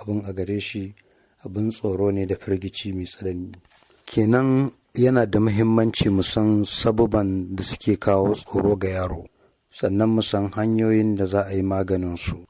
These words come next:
Wayannan sabuba a cikin mukaddimar da muka gabatar da sautin da ya gabata, za mu ga ta fito a fili. Da suka haɗa da nau'in tarbiyyar da aka ba shi haifar. Akwai wanda tarbiyyar su shine su tsorata yaro.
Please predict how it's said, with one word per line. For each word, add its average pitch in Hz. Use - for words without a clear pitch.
Wayannan 113
sabuba 107
a 95
cikin -
mukaddimar 107
da 95
muka 98
gabatar 98
da 95
sautin 98
da 98
ya 95
gabata, 98
za 101
mu 95
ga 92
ta 92
fito 104
a 95
fili. 90
Da 95
suka -
haɗa 107
da 90
nau'in 113
tarbiyyar 101
da 101
aka 101
ba 98
shi 104
haifar. 90
Akwai 120
wanda 120
tarbiyyar 117
su -
shine 107
su 110
tsorata 104
yaro. 92